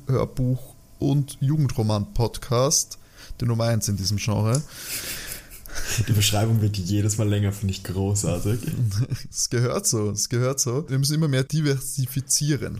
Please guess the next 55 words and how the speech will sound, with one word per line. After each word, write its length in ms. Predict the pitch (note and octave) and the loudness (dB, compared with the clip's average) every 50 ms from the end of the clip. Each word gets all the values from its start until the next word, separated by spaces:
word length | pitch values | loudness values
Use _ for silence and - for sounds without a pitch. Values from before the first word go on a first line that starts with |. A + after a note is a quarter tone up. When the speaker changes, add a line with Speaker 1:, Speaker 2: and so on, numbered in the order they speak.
| G#2+ - | -6 -2
Speaker 2:
Ah. 380 | - A2+ C3 C3+ A#2+ G#2+ F#2+ F2 | 0 2 2 2 2 2 0 0
Speaker 1:
Weißt 180 | G#2+ G#2 G#2 | -2 -2 -2
du, 60 | C3 | 0
man 140 | B2 A#2+ A#2 | 0 0 0
muss 100 | A#2 A#2+ | 0 0
immer 140 | C3 C3 B2+ | 0 0 2
mehr 180 | B2 B2 A#2 A#2+ | 2 2 2 2
seine 220 | C3 B2+ A#2 A#2 | 2 2 0 2
Nische 320 | B2 C3 B2+ - B2 A2 | 0 0 0 0 -2 -2
finden. 400 | - - A#2 B2 C3 C#3 D#3+ F3 F3 - - - - D#3+ D#3+ - - - - - - - | -2 -2 0 0 2 2 0 0 -2 -6 -10 -6 -2 -2 -2 -2 -4 -6 -6 -10 -10 -6
An 120 | - A#2+ C#3 | -2 0 0
meiner 160 | D3+ D3+ D3+ | 2 2 2
Seite, 340 | - - B2+ B2+ - - D3+ | 2 2 2 2 2 2 2
ihr 120 | C3 A#2+ | 2 2
habt 160 | B2 A#2+ - | 2 0 0
ihn 80 | C#3+ B2+ | -2 -2
schon 160 | A#2+ C3+ B2+ | 0 0 0
gehört, 480 | B2+ B2 A#2+ A2+ A#2 B2 C3 - - - | 0 0 0 2 0 0 -2 -4 -6 -6
ihr 120 | - B2+ A#2+ | -6 -6 -4
kennt 440 | - - B2 A#2+ C#3 C#3 - - | -4 -2 -2 0 -2 -2 -2 -4
die 60 | A#2+ A#2 | -4 -4
Stimme, 320 | - - B2 A#2+ A#2+ A#2 | -2 -2 -2 0 0 0
ihr 60 | A#2 | 0
liebt 260 | A2+ C3 D3 C#3 - | 0 -2 -4 -4 -4
diese 160 | A2+ A2 A2+ G#2+ | -2 -2 0 0
Stimme. 300 | - - A#2 A#2 B2 B2+ | -2 -2 0 0 0 0
Es 200 | - B2 A2+ A#2 | 0 -2 -2 0
ist 140 | A#2+ - | 0 0
Sascha. 340 | - - - - - C#3+ C#3 | 0 0 -2 -2 -2 0 0
Hallo 140 | C3 A2+ A2 | 2 0 0
Sascha. 260 | - - B2+ - - - - | -2 -2 -4 -6 -8 -6 -4
Speaker 2:
Hallo 280 | A2+ G2 F#2+ A2+ C3+ C3+ | -2 0 0 2 0 0
Timo. 380 | B2+ A#2 A2+ A2+ A#2 A#2 A#2+ A#2+ - | 0 0 2 2 2 2 0 -2 -2
Speaker 1:
Ja, 180 | B2 C#3+ G#3 G#3+ | -2 0 2 2
wir 80 | C#3 | 2
sind 140 | - D#3 C#3+ | 2 2 2
hier 120 | C#3+ C3+ | 4 2
jetzt 180 | C3 B2+ - - | 2 0 0 -2
bei 120 | - B2 A#2 | -2 -2 -2
Folge 600 | - - - - - A#2+ A#2 A2+ B2 A#2+ A#2 - - | -2 -6 -6 -2 0 0 0 0 0 -2 -4 -4 -2
Nummer 380 | - B2 A#2+ A#2+ C3+ D#3+ F#3 F#3 | -2 0 2 2 2 0 0 2
sechzehn, 800 | - - A#2+ B2 B2 - - - - B2 C3 D3+ F#3+ G#3 G#3 - - - | 2 2 0 0 -2 -2 -2 -2 -2 -2 -2 -2 -4 -4 -6 -10 -10 -4
Super 360 | - - - E3+ E3+ F3+ E3 | -2 0 0 0 0 2 0
Sweet 360 | - - - D3+ E3 E3+ E3+ | 0 0 0 0 -2 0 0
Sixteen 840 | - - - D#3+ - - - - - - C3+ C#3 D3+ G3 - - - - - - - - - | 0 0 -2 -2 -2 -4 -2 -2 -2 -2 0 0 0 -2 -4 -6 -12 -18 -16 -16 -14 -8 -4
von 80 | C3+ A#2+ | -2 0
Speaker 2:
Bekommen, 220 | A#2+ A#2+ G#2 G#2 A#2+ | 2 2 4 4 4
Speaker 1:
unserem 140 | A#2+ B2 A#2+ | 4 2 0
Speaker 2:
bekommen 260 | G#2+ - F#2+ F#2+ G#2 | -2 0 0 0 2
wir 60 | D3+ | 2
jetzt 100 | E3 - | 2 2
ein 40 | E3 | 2
Speaker 1:
Podcast. 180 | - - - E2+ | 2 0 -2 -2
Speaker 2:
Auto 160 | - - F3 | -2 -2 -4
geschenkt? 520 | D#3+ E3 E3+ - - F#3 B2+ G#2 G#2 - | -2 -2 -4 -4 -2 -2 -2 -2 -2 -4